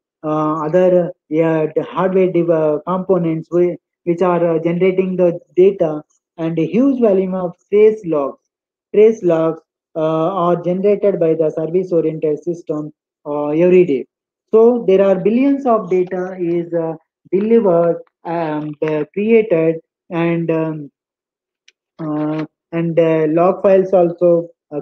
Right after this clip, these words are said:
created and, uh, uh, structured and unstructured data from a wide variety of,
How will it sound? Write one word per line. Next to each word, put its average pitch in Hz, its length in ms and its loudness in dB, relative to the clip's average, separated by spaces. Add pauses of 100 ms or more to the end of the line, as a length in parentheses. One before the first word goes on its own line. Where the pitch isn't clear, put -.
created 190 500 4
and, 156 240 -2
uh, 156 160 2 (460)
uh, 151 240 -6
structured 185 500 0
and 180 220 -2
unstructured 165 800 -2
data 185 420 -2
from 160 220 -8
a 156 180 -6
wide 175 320 0
variety 170 360 2
of, 156 120 -2